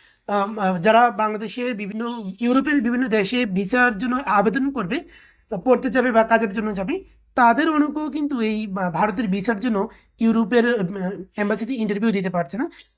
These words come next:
যার কারণে সেটাও কিন্তু হাজার হাজার শিক্ষার্থী, চাকরি প্রত্যাশী যারা ইউরোপ, আহ, যাবে, তারা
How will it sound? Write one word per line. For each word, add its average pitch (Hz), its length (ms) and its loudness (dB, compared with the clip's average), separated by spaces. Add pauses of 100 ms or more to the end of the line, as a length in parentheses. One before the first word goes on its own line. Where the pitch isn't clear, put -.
যার 214 160 4
কারণে 240 180 -2
সেটাও - 260 0
কিন্তু 277 220 -2
হাজার 226 300 2
হাজার 240 280 -2 (580)
শিক্ষার্থী, 220 580 -2
চাকরি 214 300 0
প্রত্যাশী 208 600 -4 (120)
যারা 185 180 -2
ইউরোপ, 202 400 0
আহ, 196 180 -2
যাবে, 190 320 0 (360)
তারা 226 300 2